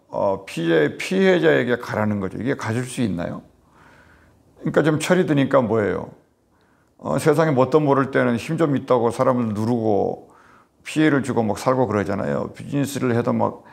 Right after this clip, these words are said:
불법으로 하고 자기 이익을 위해서는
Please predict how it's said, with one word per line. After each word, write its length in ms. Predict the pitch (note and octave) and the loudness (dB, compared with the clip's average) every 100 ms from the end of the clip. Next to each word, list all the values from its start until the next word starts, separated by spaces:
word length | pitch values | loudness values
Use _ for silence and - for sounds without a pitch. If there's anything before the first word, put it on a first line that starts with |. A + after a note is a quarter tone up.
| - - - _ _ | -20 -20 -20 _ _
불법으로 540 | - A#2+ C#3 B2 A#2 A2+ | -4 0 2 4 4 4
하고 360 | A2+ A#2 A#2 | 2 0 0
자기 420 | A2 B2 B2 A#2+ B2 | 0 -2 0 2 2
이익을 320 | B2+ B2 A2 | 2 0 0
위해서는 640 | A2 G2+ G#2 F#2+ G2 - | 0 0 -2 -2 -4 -10